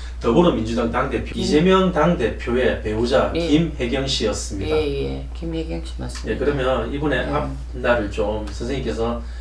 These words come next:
Speaker 1: 예언을 좀 해주시면
Speaker 2: 예.
Speaker 1: 감사하겠습니다.
Speaker 2: 이분이 어떻게 보면 참 안 된 면도 있습니다. 미운 면도 있지만 또 우리나라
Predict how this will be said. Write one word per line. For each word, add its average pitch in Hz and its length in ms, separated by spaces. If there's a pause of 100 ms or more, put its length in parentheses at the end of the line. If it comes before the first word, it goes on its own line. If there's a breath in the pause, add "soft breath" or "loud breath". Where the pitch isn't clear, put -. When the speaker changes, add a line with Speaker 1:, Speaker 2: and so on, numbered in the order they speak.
(220 loud breath)
Speaker 1:
예언을 117 460
좀 120 180
해주시면 110 440
Speaker 2:
예. 143 60
Speaker 1:
감사하겠습니다. 143 720 (100)
Speaker 2:
이분이 160 1080 (1400 loud breath)
어떻게 302 320
보면 196 320
참 160 560 (2000)
안 180 220
된 381 180
면도 233 280
있습니다. 175 500
미운 208 380
면도 147 280
있지만 135 540
또 131 160
우리나라 143 1000